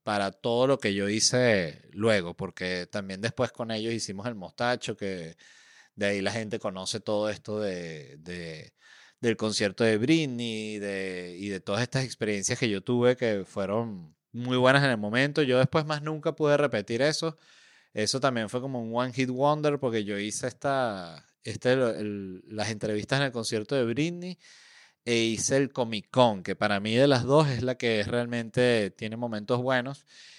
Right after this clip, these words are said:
Y a las dos les fue muy bien, y después eso lo grababa Chucho, fíjense qué, qué interesante. Y, y una vez fuimos al Expo Tattoo, y ya en el Expo Tattoo tenía mordido que yo hacía ese tipo de entrevistas, porque ya esos videos para su momento se habían viralizado,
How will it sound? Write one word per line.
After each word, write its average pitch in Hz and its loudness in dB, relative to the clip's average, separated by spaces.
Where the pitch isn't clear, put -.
Y 127 4
a 123 10
las 120 6
dos 131 4
les 147 0
fue 165 -2
muy 165 -4
bien, 151 0
y 135 -2
después 127 2
eso 156 -4
lo 165 2
grababa 143 4
Chucho, 127 0
fíjense 123 -4
qué, 113 0
qué - -10
interesante. 110 -4
Y, 120 2
y 123 0
una 135 2
vez 151 2
fuimos 156 -2
al 143 2
Expo - -2
Tattoo, 151 0
y 117 -4
ya 117 0
en 113 -4
el 139 -2
Expo 139 -2
Tattoo 143 0
tenía 120 -4
mordido 120 -2
que 135 0
yo 110 0
hacía 131 -2
ese 143 -4
tipo 135 -6
de 139 0
entrevistas, 110 -2
porque 131 0
ya 101 0
esos 127 -2
videos 113 2
para 117 4
su - -10
momento 104 -6
se - -2
habían 110 -2
viralizado, 131 2